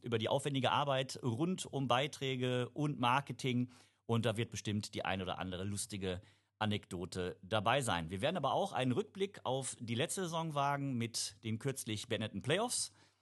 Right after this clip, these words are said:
also auf das aktuelle Eishockey-Geschehen, aber auch auf die nächste Saison, natürlich vor allem aus der schwarz-roten Perspektive der Füchse. Wir würden uns über sehr viele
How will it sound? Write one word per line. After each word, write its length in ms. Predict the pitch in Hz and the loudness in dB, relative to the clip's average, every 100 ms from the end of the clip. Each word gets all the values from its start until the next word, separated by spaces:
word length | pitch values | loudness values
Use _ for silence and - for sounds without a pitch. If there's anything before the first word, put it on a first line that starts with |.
| _ - | _ -8
also 200 | 110 113 | -2 0
auf 180 | 117 | 0
das 300 | - 107 - | 0 0 0
aktuelle 680 | 147 - - - 156 151 147 - | -4 -2 -4 -2 0 0 -2 -2
Eishockey-Geschehen, 840 | 135 131 131 120 117 127 120 120 - - _ - | -2 -2 -4 -2 -2 0 0 0 -4 -20 _ 0
aber 160 | 175 | 4
auch 160 | - 143 | 4 2
auf 240 | - 117 | 0 -2
die 300 | - 110 107 - | -2 -2 -2 2
nächste 440 | 113 143 - 123 | 2 2 0 -2
Saison, 440 | 104 113 117 117 104 | 2 2 2 -2 -2
natürlich 560 | 104 - 113 107 - - | -2 -2 -2 -2 -6 -10
vor 220 | - 98 | -6 -2
allem 200 | 95 98 | -2 -2
aus 440 | - 87 90 - | -2 -4 -4 -6
der 200 | - 90 | -4 -4
schwarz-roten 680 | 87 92 90 - 101 92 90 - | -2 -2 -2 -2 -4 -4 -6 -4
Perspektive 760 | 98 92 - 85 95 87 92 - | -2 0 -2 -6 -6 -4 -4 -4
der 240 | 71 98 | -2 -2
Füchse. 420 | 92 135 - 87 - - - _ _ _ _ _ _ _ _ _ - | -2 -2 -2 -4 -6 -16 -20 _ _ _ _ _ _ _ _ _ 0
Wir 120 | 143 | 4
würden 140 | 202 | 4
uns 80 | 220 | 4
über 120 | 185 | 2
sehr 140 | 170 196 | 2 2
viele 360 | 208 175 143 | 2 6 6